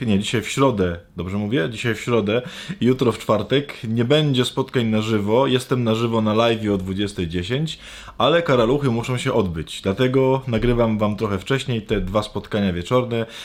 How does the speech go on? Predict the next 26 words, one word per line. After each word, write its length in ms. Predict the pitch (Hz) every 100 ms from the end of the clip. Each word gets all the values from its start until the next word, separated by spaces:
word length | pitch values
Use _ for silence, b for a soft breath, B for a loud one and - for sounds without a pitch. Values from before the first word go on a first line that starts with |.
| B
Tak 160 | 151 135
będzie 260 | 143 127
co 120 | 117
jakiś 260 | 104 101 95
czas 440 | 104 92 - - B B B -
i 60 |
mam 120 | 117
nadzieję, 540 | 135 113 107 104 117 127 -
że 180 | 104 104
się 120 | 117
spotkamy. 560 | - 120 - 110 87 87
Nie 140 | 131
jest 240 | 160 139 -
to 120 | 139
tak 280 | 135 123 123
na 140 | 117
żywo, 300 | 117 127 139
tak 180 | 120 107
jak 120 | 101
zawsze, 340 | 110 110 135
czyli 180 | - 107
tak 180 | 101 95
bezpośrednio, 580 | 101 - 101 120 110 107
że 100 | 98
się 100 | 101
spotykamy, 680 | - 98 101 110 113 135